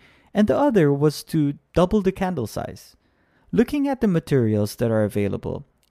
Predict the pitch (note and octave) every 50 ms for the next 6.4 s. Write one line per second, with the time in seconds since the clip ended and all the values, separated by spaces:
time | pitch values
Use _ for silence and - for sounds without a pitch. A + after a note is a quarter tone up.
0 | _ _ - F#3+ F3+ F#3 D#3+ - - _ - G3 G#3 G#3+ A3+ G#3+ A3+ A#3 A3+ G#3+
1 | - G3+ E3 D#3 D3 - - E3 C#3 - - C#3 C3+ C3 B2+ C3 - - A3+ A#3
2 | A3 F3+ C#3 C3+ C#3+ C#3 - - - C3+ B2+ B2+ A#2+ C#3 C#3+ C3+ C#3 C#3 C3+ C3
3 | B2+ A#2+ A#2+ - D#3 D3 D#3 E3 D#3+ C#3+ - - A2+ G#2+ G#2 A2 A#2 - - _
4 | _ _ _ _ _ _ - - - D#3 C#3+ - C#3 C3+ C3+ C#3 E3+ G#3+ A3 G3+
5 | D#3 A#2+ A2+ A2 G#2+ G#2 A2+ A2+ B2 D3 D#3 E3+ - F#3 E3 E3 D#3+ - - -
6 | C3 A2+ A2 G#2 G2 F#2+ G2 -